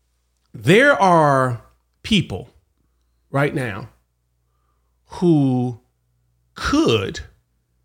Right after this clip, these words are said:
shift exactly how they operate if they are around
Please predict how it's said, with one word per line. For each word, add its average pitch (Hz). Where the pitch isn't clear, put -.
shift -
exactly 175
how 160
they 156
operate 104
if 247
they 151
are 143
around 139